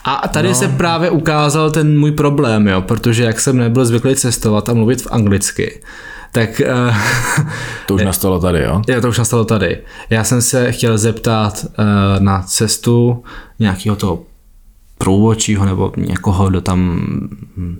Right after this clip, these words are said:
Speaker 1: obsluhoval to nádraží,
Speaker 2: Jo, jsem se
Speaker 1: kdo
Speaker 2: ptal,
Speaker 1: tam byl na
Speaker 2: jo.
Speaker 1: tom nástupišti a já jsem k němu šel a v-, jak jsem nebyl zvyklý mluvit anglicky, tak jsem si v hlavě sestavoval asi tři <laughs> minuty tu větu. Ještě když jsem šel pak k tomu člověku, tak si mi řekl úplně blbě.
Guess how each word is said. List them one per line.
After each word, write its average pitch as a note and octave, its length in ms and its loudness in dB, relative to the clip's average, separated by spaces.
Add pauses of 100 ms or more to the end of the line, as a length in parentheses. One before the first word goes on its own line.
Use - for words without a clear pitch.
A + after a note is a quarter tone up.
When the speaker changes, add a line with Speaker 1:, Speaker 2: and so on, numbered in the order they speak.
(120)
Speaker 1:
obsluhoval F#2+ 640 -2
to G2+ 120 0
nádraží, F2+ 480 -2
Speaker 2:
Jo, G2 400 2
jsem F2+ 80 0
se F#2 120 0
Speaker 1:
kdo A2+ 100 2
Speaker 2:
ptal, - 100 0
Speaker 1:
tam A2 100 2
byl A2 100 2
na G#2+ 60 2
Speaker 2:
jo. G#2 60 0
Speaker 1:
tom G#2+ 220 2
nástupišti A2 1040 0 (380)
a G#2+ 200 -2
já G#2+ 140 0
jsem A2 240 0
k A2 60 -8
němu A2 220 2
šel A2 500 0
a G#2 140 0
v-, G2 320 0 (300)
jak G#2+ 140 0
jsem A2+ 140 0
nebyl G#2+ 200 4
zvyklý G#2 300 2
mluvit G2+ 240 2
anglicky, G#2 560 0 (220)
tak G2+ 120 -2
jsem G#2+ 140 2
si A2 120 0
v G2 60 2
hlavě G2 260 2
sestavoval G2+ 580 0
asi G#2 200 0
tři - 280 0
<laughs> A2 100 4
minuty F3 420 4
tu E3 200 0
větu. A#2 500 2 (720)
Ještě C3+ 200 -2
když A#2+ 140 2
jsem B2 120 2
šel A2+ 140 0
pak A2+ 160 0
k - 40 -10
tomu A#2 220 2
člověku, G#2 480 0
tak G#2 180 0
si A2 120 0
mi G#2 100 4
řekl G#2 200 0
úplně G#2 260 2
blbě. F#2 540 0